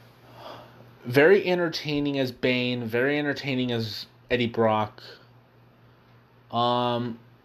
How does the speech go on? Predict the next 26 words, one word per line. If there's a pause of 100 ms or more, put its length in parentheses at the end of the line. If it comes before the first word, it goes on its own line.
(200)
but
if
I
had
to
pick
a
favorite,
I'd
probably
go
with,
um, (1900)
his
role
in,
uh,
the
movie
Warrior. (2500)
I
think
he's (400)
great
in
Warrior.